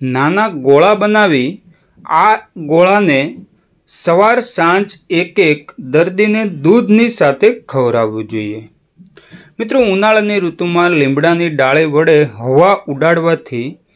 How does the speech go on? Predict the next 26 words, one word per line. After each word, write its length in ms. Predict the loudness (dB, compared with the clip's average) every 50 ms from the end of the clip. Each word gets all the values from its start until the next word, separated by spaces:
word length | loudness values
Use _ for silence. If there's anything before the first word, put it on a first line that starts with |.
| _ _ _
શીતળાના 760 | -18 -8 -6 -6 -4 -2 0 2 2 2 2 0 0 -2 -2
દાણામાં 580 | 0 0 0 2 2 2 0 2 2 0 2
રહેલા 480 | 2 4 2 2 2 0 2 2 0 0
બેક્ટેરિયા 880 | 0 0 0 0 0 -2 -4 _ -6 -6 -4 -2 -2 0 0 -2 -4 -6 _ _ _ _ _ _
ઝડપથી 600 | -18 -8 -6 -2 -2 -2 -2 -2 -4 _ -4 -4
ખતમ 520 | -4 -6 _ -10 -10 -6 -4 -4 -4 -2 -2
થાય 260 | 0 2 4 4 2
છે. 340 | 2 0 -2 -2 -2 -4 -8 _ _ _ -14
મિત્રો, 240 | -10 -4 -2 0 0
સૂકી 480 | -2 -2 -4 -4 -4 -4 -4 -6 -8 -8
દ્રાક્ષને 800 | -4 -2 0 0 0 -2 -4 -6 -8 -6 -4 -4 -4 -6 -8 _ _ -4
તવા 240 | -2 0 2 0 0
પર 240 | 0 0 0 0 0
શેકીને 600 | -2 -4 -6 -6 -6 -4 -4 -4 -4 -2 -4 -6
પણ 240 | -6 -6 -6 -6 -6
દર્દીને 600 | -4 -4 -2 -2 -2 -4 -4 -4 -4 -4 -4 -6
ખવડાવી 560 | -8 _ -6 -4 -4 -2 -2 -2 -4 -4 -6
શકાય. 480 | -8 -10 -10 -10 -10 -12 -14 -14 -18 _ _ _ _ _ _ _
મિત્રો, 220 | -8 -4 -4 -4 -4
તુલસીના 760 | -4 -2 0 0 0 0 -2 -4 -4 -4 -2 0 0 0 0
પાનનો 640 | 0 -2 -2 -2 0 0 0 0 0 0 -2 -2 -4 -4 -2
અડધી 360 | 0 0 0 0 -2 -2 -2
ચમચી 460 | -2 -2 -2 -2 -4 -2 0 0 0
રસ 280 | 2 2 2 2 0 -2 -6
સવારે 720 | -10 -14 -12 -8 -4 -2 0 2 2 2 4 2 2 0
દર્દીને 640 | 0 0 0 0 0 2 0 -2 -2 -2 -2 -6